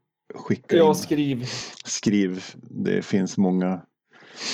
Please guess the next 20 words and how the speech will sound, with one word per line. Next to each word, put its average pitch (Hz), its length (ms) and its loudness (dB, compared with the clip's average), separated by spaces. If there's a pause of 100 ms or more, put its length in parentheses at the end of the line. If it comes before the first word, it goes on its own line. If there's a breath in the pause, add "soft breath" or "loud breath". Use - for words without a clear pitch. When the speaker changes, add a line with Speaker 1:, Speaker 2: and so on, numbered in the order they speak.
(320 loud breath)
Speaker 1:
många 95 320 4
fina, 92 360 -2
bra 90 220 2
bandnamn 95 460 -4
här. 104 320 -12
<clears throat> 120 680 -2 (880 loud breath)
Ja, 127 480 0 (340)
äh, 165 120 0
men 160 180 -2
med 151 140 0
det 117 180 2
så 143 120 -2
kanske 175 300 -4
vi 147 60 -4
ska 127 160 -4
ta 113 140 -6
och 98 80 -2
börja 95 340 0
runda 98 480 2
av 123 440 -2